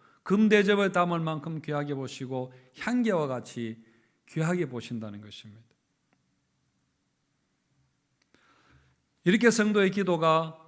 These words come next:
땅에서 하늘로 올라갈 때에 하나님의 심판이 하늘에서, 어, 땅으로 내려옵니다.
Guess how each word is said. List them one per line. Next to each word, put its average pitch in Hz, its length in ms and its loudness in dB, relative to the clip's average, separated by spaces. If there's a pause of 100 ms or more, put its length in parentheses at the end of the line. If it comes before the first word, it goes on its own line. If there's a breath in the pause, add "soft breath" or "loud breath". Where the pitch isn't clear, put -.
(340)
땅에서 180 460 2
하늘로 156 420 -2
올라갈 123 440 -4
때에 123 380 -6 (1000)
하나님의 214 480 4
심판이 160 680 -4
하늘에서, 135 840 -6 (300)
어, 101 420 -12
땅으로 143 640 -2
내려옵니다. 101 640 -2